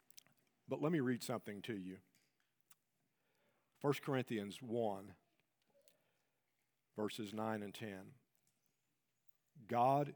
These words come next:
is faithful by whom you were called into, into the fellowship of his Son, his Son, Jesus Christ, our Lord.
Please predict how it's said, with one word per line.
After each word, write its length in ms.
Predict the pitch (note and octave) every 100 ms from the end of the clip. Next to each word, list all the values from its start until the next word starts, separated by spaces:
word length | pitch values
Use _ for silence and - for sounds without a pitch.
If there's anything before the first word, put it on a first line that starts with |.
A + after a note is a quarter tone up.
| - -
is 160 | A#2
faithful 640 | - C3 A2+ - - G2+ - _ _ _
by 180 | A2 G2+ G#2+
whom 180 | A#2
you 120 | A2+ A2
were 120 | A2
called 480 | - G#2+ G#2 G2+ -
into, 260 | G#2+ G2+ A2+ A2+
into 240 | A2+ A#2
the 120 | G2+ - -
fellowship 540 | A#2+ B2 C#3 - C#3 -
of 140 | A#2+
his 120 | A#2 -
Son, 420 | - A2 G2 G2+ - _ _ _ _ _ _ _ _ _ _ _ _ _ _ _ _ _ _ _ _ _ _ _ _ _ _ _ _ _ _ -
his 180 | B2
Son, 360 | - D3 C#3 C3+
Jesus 400 | B2 C3+ C#3+ C#3
Christ, 440 | - B2+ B2+ - -
our 220 | A2+ B2
Lord. 400 | B2 A#2 F#2